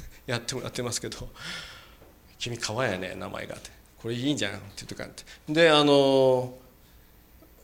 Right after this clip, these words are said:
川だからですね、一方向に流れてて、年中流れてるから、もう設備利用率抜群なんですよ。風はやっぱ気まぐれだから、最高でも三十パーセントぐらいですね、設備利用率っていうのはね。まあ、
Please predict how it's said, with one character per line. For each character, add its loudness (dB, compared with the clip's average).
川 8
だ 8
か 8
ら 10
で 4
す 2
ね、 0
一 4
方 10
向 8
に 10
流 12
れ 12
て 8
て、 10
年 4
中 4
流 8
れ 8
て 4
る 2
か 4
ら、 6
も 2
う -4
設 4
備 8
利 8
用 12
率 6
抜 4
群 2
な 6
ん 4
で 2
す -4
よ。 -6
風 6
は 8
や 8
っ 2
ぱ 4
気 0
ま 6
ぐ 4
れ 4
だ 4
か 2
ら、 8
最 2
高 4
で 2
も 4
三 0
十 0
パ 4
ー 6
セ 0
ン -2
ト -2
ぐ 2
ら 6
い 4
で -2
す -12
ね、 -4
設 -4
備 -4
利 0
用 2
率 -6
っ -16
て -6
い -4
う -4
の -8
は -8
ね。 -6
ま -6
あ、 -20